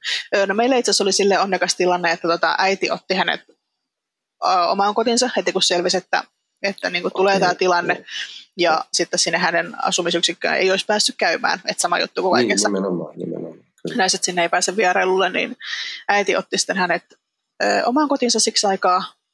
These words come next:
Speaker 1: mikä sitten toimi tietenkin tosi hyvin, koska oli, oli sitten koko ajan siinä se kontakti ja jotain yhteistä tekemistä. Ja sitten mun tää toinen kaksonen asuu suhteellisen lähellä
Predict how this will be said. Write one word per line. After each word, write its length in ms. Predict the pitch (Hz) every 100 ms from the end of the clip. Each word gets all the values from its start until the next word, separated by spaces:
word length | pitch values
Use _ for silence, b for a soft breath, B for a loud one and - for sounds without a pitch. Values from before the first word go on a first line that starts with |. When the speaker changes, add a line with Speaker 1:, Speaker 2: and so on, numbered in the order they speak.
| -
Speaker 1:
mikä 160 | - 185
sitten 160 | 214
toimi 240 | 208 208 196
tietenkin 320 | 190 202 202
tosi 240 | 208 214
hyvin, 240 | 214 220 202
koska 280 | - - -
oli, 300 | 170 - - _ _
oli 200 | 220 196
sitten 140 | -
koko 200 | 190 185
ajan 120 | 180 185
siinä 180 | 170
se 100 | 175
kontakti 460 | 170 170 - 180 -
ja 140 | 160 190 _ _ _ B B B B B B B _ _ _ _ _
jotain 280 | - 180 175
yhteistä 280 | 180 190 -
tekemistä. 540 | 190 175 170 185 - 175 -
Ja 160 | 180 175
sitten 200 | - 175
mun 320 | 175 180 185 _ _ _ -
tää 160 | 170
toinen 300 | 180 180 175
kaksonen 460 | 175 - 175 175 -
asuu 240 | - 180
suhteellisen 460 | 208 180 190 208 202
lähellä 360 | 226 247 262